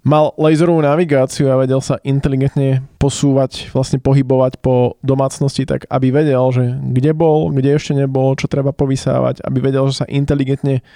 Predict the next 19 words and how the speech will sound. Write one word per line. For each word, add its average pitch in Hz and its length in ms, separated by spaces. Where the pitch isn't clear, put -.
pohybuje 143 720
a - 80
pokrie 131 400
celú 131 240
plochu 127 400
rovnomerne, 120 640
tak - 240
to 151 80
platilo 147 560
už - 240
vtedy. 110 240
Dnes, 196 400
čo - 160
sa 180 160
zmenilo, 139 480
tak 143 160
by 135 80
som 139 160
povedal, 131 560